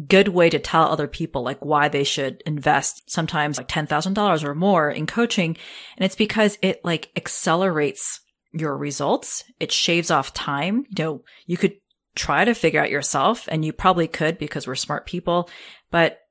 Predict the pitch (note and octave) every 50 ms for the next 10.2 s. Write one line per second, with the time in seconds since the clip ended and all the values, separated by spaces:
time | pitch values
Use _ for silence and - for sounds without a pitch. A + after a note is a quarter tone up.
0 | _ _ _ _ - E3+ F3+ F#3+ G3 - G#3 G3 F#3 - F#3+ F3+ F3 F3+ F3 F3
1 | E3+ - E3+ F3+ F#3+ F#3 D#3+ D#3 D3+ D3+ - D#3 D3 D3+ D#3 D#3 D3+ - D#3+ D3
2 | C3 E3 D#3 D3 D3 C#3 - G#2+ B2+ - - G3+ F#3+ - - D#3+ E3 E3 C#3 A#2+
3 | - - - - _ _ _ _ _ _ - E3 E3 D3+ D3 D3 - - D#3+ D#3
4 | D3 C#3 - - - D3 D3+ D3+ C#3+ - - A#1+ - - - - D3+ D#3 - A#2+
5 | A#2 A#2 A#2+ - D3+ C3+ A#2+ A2 - - - - - - - - - _ - F#3
6 | F3+ F3 F3 E3+ E3+ E3 - _ _ _ _ _ _ _ _ _ _ _ _ _
7 | _ _ _ - - - _ _ _ - - F#3+ F3+ - - A3 A3 A3+ G#3+ -
8 | G#3+ G3+ G3 G3 G3 F#3+ F#3 F#3 - - - - _ _ - - - - _ _
9 | - - - - F3+ F#3+ G3+ G3+ F#3+ E3 F3 E3+ E3+ E3 F3 E3+ E3+ F3 E3+ F3
10 | F#3 G#3 -